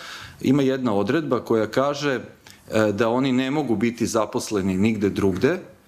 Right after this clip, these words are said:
i da jedini izuzetak postoji kad je reč o profesorima pravnog fakulteta. I sada, ok, onda smo pi-, pitali, a zašto samo profesori pravnog fakulteta? Zašto, recimo, ne i pravnici,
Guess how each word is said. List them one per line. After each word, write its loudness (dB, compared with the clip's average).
i 0
da -2
jedini 0
izuzetak -2
postoji 0
kad 0
je 0
reč -4
o 0
profesorima 0
pravnog -4
fakulteta. -6
I -2
sada, -4
ok, 4
onda -4
smo 0
pi-, 2
pitali, 0
a 0
zašto -4
samo -2
profesori 0
pravnog -2
fakulteta? -8
Zašto, 0
recimo, 0
ne 0
i -8
pravnici, -2